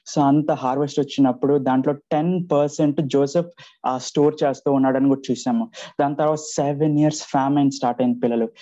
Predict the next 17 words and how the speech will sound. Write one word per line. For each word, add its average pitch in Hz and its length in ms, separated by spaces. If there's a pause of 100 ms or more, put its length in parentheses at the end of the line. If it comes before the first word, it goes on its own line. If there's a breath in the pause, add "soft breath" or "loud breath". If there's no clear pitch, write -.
(240 loud breath)
అంటే 139 140
కరువు, 147 480
దాంట్లో 131 320
land 131 440
అంతా 151 300
destroy 127 440
అయిపోతుంది. 131 380
Land 131 320
లో 147 80
ఏది, 139 440 (220 loud breath)
అది 139 160
only 180 200
ఈజిప్ట్ 175 500
లో 165 100
కాదు, 135 260 (120)
ప్రపంచం 170 640
మొత్తం, 139 500